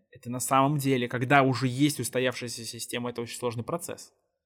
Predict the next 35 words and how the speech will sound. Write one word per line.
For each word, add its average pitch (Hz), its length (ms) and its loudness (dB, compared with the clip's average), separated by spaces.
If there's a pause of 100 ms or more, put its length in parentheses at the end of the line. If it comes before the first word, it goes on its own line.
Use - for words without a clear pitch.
(200)
Я 147 120 8
бы 151 60 4
даже 170 140 6
так 156 140 4
сказал: 117 200 -4
«Придите 160 280 -2
к - 40 -2
себе 147 200 2
домой 147 260 4
и - 20 0
переставьте 143 400 -2
кровать 143 360 4
на 110 60 -8
другое 113 220 -4
место». 110 340 -10 (420)
А, 127 180 2
или, 151 340 8
там, 131 180 2
не 135 80 0
знаю, 104 680 -4
ручку 143 260 0
двери 135 320 6
подвиньте. 104 580 -6
И 120 80 -6
вы 127 80 2
будете 135 240 2
тыкаться 226 400 -2
в - 40 -10
старое 151 300 4
место 135 300 0
в 123 40 -10
ручке 135 260 -4
двери 131 540 4
какое-то - 340 -8
время. 107 320 -14